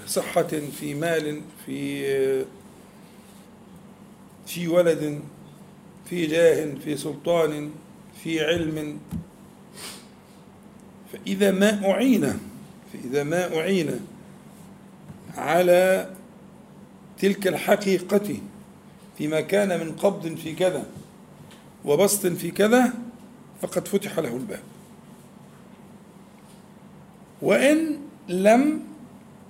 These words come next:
فليطرق الباب، يطرقه حتى يفتح. وإن لم، يعني وإن لم إيه؟ يكن ذلك دالا له.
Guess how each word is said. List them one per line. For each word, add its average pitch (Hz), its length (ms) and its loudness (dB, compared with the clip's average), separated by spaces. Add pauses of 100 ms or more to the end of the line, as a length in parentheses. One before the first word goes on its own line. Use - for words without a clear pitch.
(360)
فليطرق 180 720 0
الباب، 117 260 -6 (1300)
يطرقه - 540 2 (600)
حتى 170 320 0
يفتح. - 480 -4 (2250)
وإن 131 260 -2
لم، 185 180 4
يعني 143 220 0
وإن 143 280 -2
لم 147 180 0
إيه؟ 147 300 -2 (500)
يكن 131 320 -2
ذلك 156 400 2
دالا 147 640 6 (200)
له. 107 220 -4